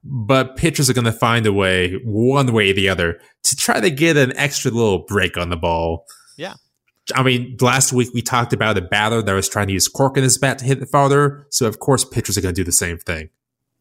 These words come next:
Speaker 2: Exactly, exactly. And, and to that point, too, uh, you know, it's, if you haven't checked out last week's episode, uh,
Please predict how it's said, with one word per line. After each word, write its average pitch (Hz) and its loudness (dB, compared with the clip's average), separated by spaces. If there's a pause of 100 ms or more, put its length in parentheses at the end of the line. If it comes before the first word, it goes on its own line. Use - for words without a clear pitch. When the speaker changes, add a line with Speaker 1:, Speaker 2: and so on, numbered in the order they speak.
(160)
Speaker 2:
Exactly, 107 -6
exactly. 107 -8
And, 151 -2
and 151 -6
to 190 -8
that 214 -4
point, 160 -6
too, 131 -2
uh, 104 -2
you 113 -6
know, 107 -2
it's, 120 -4 (440)
if 127 -4
you 131 -8
haven't 151 -4
checked 147 -6
out 127 -2
last 110 -2
week's 113 -8
episode, 139 -4 (500)
uh, 107 2